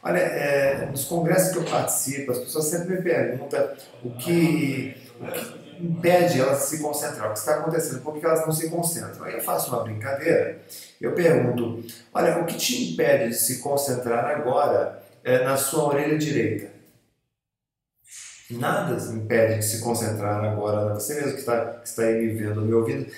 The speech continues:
nada te impede de se concentrar na sua orelha direita, porque você deve estar até pensando na orelha. Então, em mil oitocentos e noventa, William James, psicólogo,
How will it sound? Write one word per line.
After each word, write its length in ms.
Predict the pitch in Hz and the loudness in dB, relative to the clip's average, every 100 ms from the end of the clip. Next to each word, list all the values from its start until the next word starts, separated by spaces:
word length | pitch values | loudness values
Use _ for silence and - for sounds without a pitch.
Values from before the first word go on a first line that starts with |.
| - - | -14 -6
nada 180 | 165 | -4
te 240 | - 208 180 | -2 -2 -2
impede 400 | 160 135 113 107 | 2 2 2 2
de 80 | - | -2
se 200 | - 113 | -2 -2
concentrar 680 | 123 120 117 110 101 107 | 0 0 0 -2 -2 0
na 80 | 104 | 0
sua 240 | 107 113 107 | 0 -2 0
orelha 240 | 107 107 | 0 0
direita, 500 | 110 107 101 - - - | 0 -2 -6 -10 -14 -14
porque 600 | 143 143 147 147 - - | -14 -4 -2 -2 -4 -8
você 240 | - 151 156 | -4 2 6
deve 140 | 165 | 6
estar 300 | 165 - - | 4 2 2
até 480 | - 160 - - - - | 4 4 2 -2 -10 -10
pensando 480 | - 202 - 196 170 | -4 0 2 4 4
na 100 | 127 | 2
orelha. 400 | 117 104 98 101 - - - - | 4 2 0 -4 -8 -14 -14 -8
Então, 280 | - 214 | 0 2
em 180 | - 170 | 2 2
mil 140 | 196 - | 4 6
oitocentos 460 | - - 156 120 | 6 2 0 -2
e 60 | 117 | -2
noventa, 480 | 104 110 123 120 113 | -2 -2 -2 0 -2
William 380 | 123 147 117 | -2 -2 -4
James, 600 | 107 120 120 120 - - - | 0 2 2 0 -8 -10 -10
psicólogo, 680 | - - 120 113 98 - | -10 -4 0 0 -2 -6